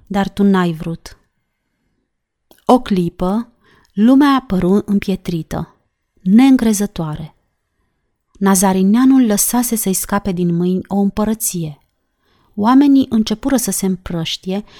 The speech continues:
fiecare grăbindu-se să coboare panta dealului.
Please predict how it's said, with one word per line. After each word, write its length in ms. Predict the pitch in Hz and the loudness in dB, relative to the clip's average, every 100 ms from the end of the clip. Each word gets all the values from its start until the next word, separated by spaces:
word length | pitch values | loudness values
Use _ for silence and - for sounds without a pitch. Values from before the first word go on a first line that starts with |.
| - | -20
fiecare 580 | _ 294 285 - 226 233 | _ -2 -2 -2 -2 -2
grăbindu-se 640 | 196 180 170 220 214 190 | -2 -4 0 0 0 -2
să 140 | 170 175 | -6 -8
coboare 440 | - 165 175 180 | -8 -6 -4 -4
panta 400 | 180 160 165 160 | -6 -6 -6 -6
dealului. 640 | 165 165 156 160 170 175 | -6 -6 -6 -10 -12 -16